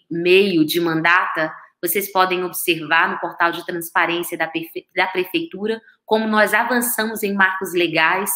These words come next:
para o município de Goiás, inclusive com feriado municipal no dia vinte de novembro, com orçamento para a igualdade racial, e espero que em breve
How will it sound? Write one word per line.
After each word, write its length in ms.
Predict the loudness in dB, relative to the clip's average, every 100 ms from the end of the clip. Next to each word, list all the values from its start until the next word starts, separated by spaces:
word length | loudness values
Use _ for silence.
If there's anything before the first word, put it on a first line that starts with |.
| -8 _ _ 0
para 180 | 2 2
o 40 |
município 420 | -2 -4 -6 -10 -10
de 120 | -4
Goiás, 440 | 0 2 2 2 -4 -12 -10
inclusive 520 | -8 -6 -4 -6 -6
com 180 | -8 -6
feriado 500 | -6 -2 2 2 0
municipal 640 | -4 -6 -8 0 2 2
no 120 | 0
dia 180 | -2 -4
vinte 260 | -4 -8 -8
de 120 | -4
novembro, 760 | -4 -2 0 0 0 -2 -6 -8 -20 _
com 180 | -2 2
orçamento 680 | 2 2 0 2 0 -2 0
para 140 | 0
a 40 |
igualdade 520 | 2 2 4 4 2 0
racial, 800 | -2 -2 -2 2 4 6 4 0 -8 -18 _ _ -6
e 140 | -4
espero 360 | -2 0 0 0
que 140 | 0
em 100 | 2
breve 640 | 4 4 4 2 -4 -6